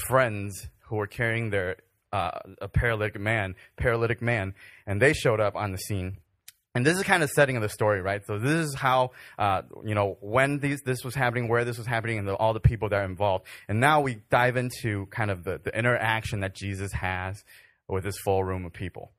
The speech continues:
okay? And I wanna focus kind of this message this morning on this, uh, interaction right here. So in verse twenty, we read that Jesus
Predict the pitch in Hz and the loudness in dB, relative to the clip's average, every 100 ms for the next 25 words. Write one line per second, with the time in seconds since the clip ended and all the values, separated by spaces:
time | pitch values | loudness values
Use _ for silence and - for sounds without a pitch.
0 | _ _ - 117 135 - _ _ _ _ | _ _ -4 -4 -4 -12 _ _ _ _
1 | - 98 107 127 127 - 120 113 120 - | -2 2 4 4 2 4 2 2 -4 -2
2 | 120 101 95 - 113 104 95 95 98 95 | -2 -2 -4 -2 -2 -2 -10 -8 -2 -2
3 | 92 80 95 95 98 - _ 98 - 90 | -2 -4 -2 -2 -4 -10 _ -16 -10 -6
4 | 95 - 107 101 98 - 87 85 80 92 | -4 -2 0 0 -2 -6 -8 -8 -6 -8
5 | - - - _ _ _ - 95 90 - | -10 -16 -20 _ _ _ -2 0 0 -4
6 | - _ - 110 107 170 175 - 147 147 | -18 _ -4 2 6 6 6 2 4 2
7 | 117 104 98 107 107 92 87 - - 90 | 0 -2 -2 -4 -4 0 2 2 0 -4
8 | - 123 156 147 110 98 101 | -2 0 0 0 0 0 -2